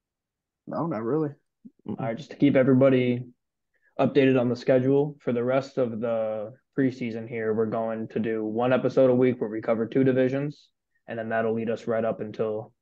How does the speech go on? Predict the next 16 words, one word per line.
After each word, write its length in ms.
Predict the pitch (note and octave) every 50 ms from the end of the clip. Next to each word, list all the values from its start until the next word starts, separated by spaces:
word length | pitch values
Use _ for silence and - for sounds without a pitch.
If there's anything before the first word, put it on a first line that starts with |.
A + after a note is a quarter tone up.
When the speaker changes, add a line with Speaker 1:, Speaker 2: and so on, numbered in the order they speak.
| _ _ _ _ _ _ _ _ _ _ - -
Speaker 2:
uh, 320 | A#2+ A2+ G#2+ G#2+ G#2 G#2+
opening 400 | - A#2+ G#2+ - A2+ A2 A2 A2
night. 360 | A2 A2 A2 G#2+ G#2 G2 - -
And 460 | G#2 A2 G#2+ G#2+ G#2 G#2 G2+ G2+ G2+
on 160 | G2+ G#2 A2+ A2
that 160 | G#2+ G2 -
Thursday, 360 | - A2 G#2 G#2 - G2+ G2+
we 140 | G#2 G#2 G2+
will, 320 | G2+ G2 G2 F#2+ G2+ G2+ - - _ _ _ _ _ _ _
uh, 220 | A2+ G#2+ F#2+ G#2+
discuss 460 | G2 F#2 A2 - - - G#2+ G#2 -
that 140 | A#2 G#2 G#2
whole 180 | - A#2 A2+ A2
week 200 | A#2 A2+ - -
one 240 | A#2+ A#2 A#2 A#2+
and 300 | A#2 G#2+ G#2+ G#2+ G#2 G#2+